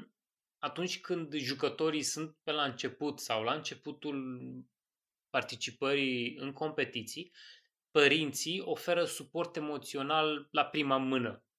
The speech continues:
Cum, uh, e tranziția părintelui de la suportul emoțional major de atunci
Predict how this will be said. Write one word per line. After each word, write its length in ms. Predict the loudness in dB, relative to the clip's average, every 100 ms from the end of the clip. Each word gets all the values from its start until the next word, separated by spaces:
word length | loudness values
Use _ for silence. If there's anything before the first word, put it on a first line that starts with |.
| _ _ _ _ _ _
Cum, 360 | -2 0 2
uh, 440 | 2 2 2 0 0
e 120 | 2
tranziția 760 | 2 2 0 0 -2 -2 4 4
părintelui 560 | 4 2 2 2 0 0
de 140 | 2
la 160 | 4 4
suportul 680 | 2 -2 2 2 0 0
emoțional 840 | 0 2 -2 -2 0 4 6 4 2
major 560 | 4 4 6 4 2
de 120 | 2
atunci 480 | -2 -2 -6 -6 -8